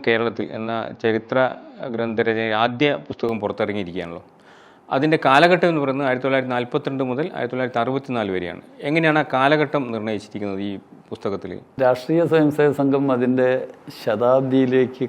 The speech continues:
Speaker 2: കടന്ന വർഷമാണിത്. സംഘപ്രവർത്തനം ആരംഭിച്ചിട്ട് നൂറ് വർഷങ്ങളായെങ്കിലും കേരളത്തിൽ സംഘത്തിൻ്റെ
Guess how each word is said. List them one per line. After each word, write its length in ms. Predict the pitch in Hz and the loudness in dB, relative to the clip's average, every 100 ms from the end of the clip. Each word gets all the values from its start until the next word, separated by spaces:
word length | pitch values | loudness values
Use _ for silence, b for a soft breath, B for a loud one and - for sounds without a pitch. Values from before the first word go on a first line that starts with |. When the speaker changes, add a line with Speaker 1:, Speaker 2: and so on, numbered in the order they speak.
| 120 | -2
Speaker 2:
കടന്ന 420 | 110 110 113 117 117 - 113 | 0 0 0 -2 -4 -8 -6
വർഷമാണിത്. 640 | 110 98 120 104 95 78 - - - B B B B B B B - - - - | -6 -6 -6 -4 -4 -6 -14 -18 -20 B B B B B B B -20 -20 -20 -10
സംഘപ്രവർത്തനം 720 | 120 120 147 160 151 151 156 147 131 | -2 2 4 4 4 4 4 6 6
ആരംഭിച്ചിട്ട് 580 | 135 147 147 151 156 151 | 6 4 2 0 2 2
നൂറ് 300 | 123 127 139 135 | 2 2 2 2
വർഷങ്ങളായെങ്കിലും 920 | 123 127 123 117 101 101 101 90 82 - B B B - - - | 0 -2 0 2 2 2 -2 -6 -8 -16 B B B -20 -10 0
കേരളത്തിൽ 600 | 120 139 156 156 - 165 - | 2 4 4 2 0 -2 -2
സംഘത്തിൻ്റെ 460 | 127 123 127 131 | 0 0 0 -2